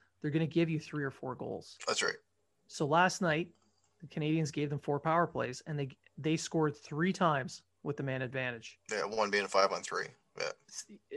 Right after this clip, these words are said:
Speaker 1: well, they scored that. Then they scored on the, uh,
Speaker 2: Right,
Speaker 1: the,
Speaker 2: uh,
Speaker 1: the,
Speaker 2: the ensuing one, yeah.
Speaker 1: Yeah.
Speaker 2: Yeah, yeah.
Speaker 1: A-, and the issue here is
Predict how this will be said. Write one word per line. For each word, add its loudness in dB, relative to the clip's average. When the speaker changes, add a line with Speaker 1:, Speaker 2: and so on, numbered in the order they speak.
Speaker 1:
well, 8
they 4
scored 4
that. 4
Then 12
they 12
scored 10
on 12
the, 10
uh, 10
Speaker 2:
Right, 12
Speaker 1:
the, 12
Speaker 2:
uh, 2
Speaker 1:
the, 4
Speaker 2:
the 10
ensuing 10
one, 6
yeah. 4
Speaker 1:
Yeah. 12
Speaker 2:
Yeah, 6
yeah. 2
Speaker 1:
A-, 10
and 12
the 12
issue 10
here 6
is 4